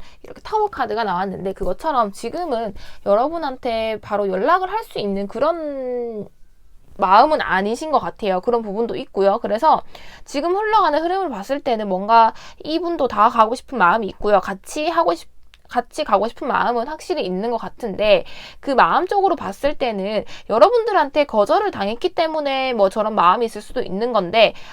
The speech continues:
일단은 여러분이 조금 냉정하게 보이신 모습, 그리고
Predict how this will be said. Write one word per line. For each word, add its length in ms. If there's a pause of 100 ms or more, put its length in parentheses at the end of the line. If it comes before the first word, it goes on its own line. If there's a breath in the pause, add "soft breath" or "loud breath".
일단은 520
여러분이 640
조금 320
냉정하게 640
보이신 440
모습, 360
그리고 540